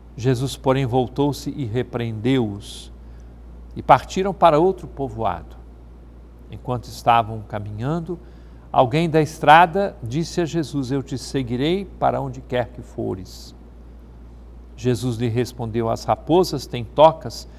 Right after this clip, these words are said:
e os pássaros têm ninhos, mas o Filho do Homem não tem onde repousar a cabeça." Jesus disse a outro: "Segue-me."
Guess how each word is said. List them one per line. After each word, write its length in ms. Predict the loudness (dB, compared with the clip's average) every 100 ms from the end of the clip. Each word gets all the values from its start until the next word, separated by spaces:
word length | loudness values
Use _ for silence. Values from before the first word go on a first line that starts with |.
| -20 -18 -10
e 40 |
os 200 | -8 -6
pássaros 580 | 8 8 8 2 -6 -6
têm 200 | -6 -4
ninhos, 460 | -4 -4 -6 -10 -14 -18 -20 -14
mas 220 | -4 -2 -2
o 60 |
Filho 260 | -6 -2 -2
do 140 | 0
Homem 360 | 2 2 0 -6
não 220 | -8 -8 -6
tem 300 | -4 -4 -4
onde 380 | -6 -6 -6 -8
repousar 580 | -8 -8 -8 -4 -2 -2
a 80 |
cabeça." 640 | -4 -8 -6 -8 -8 -10 -10 -12 -20 -20 -20 -20 -20 -20 -20 -20 -20 -20 -20 -20 -20 -20 -20 -20 -10
Jesus 400 | 2 4 4 0
disse 320 | -2 -4 4
a 20 |
outro: 320 | 4 4 -2 -6
"Segue-me." 540 | 0 0 0 -10 -12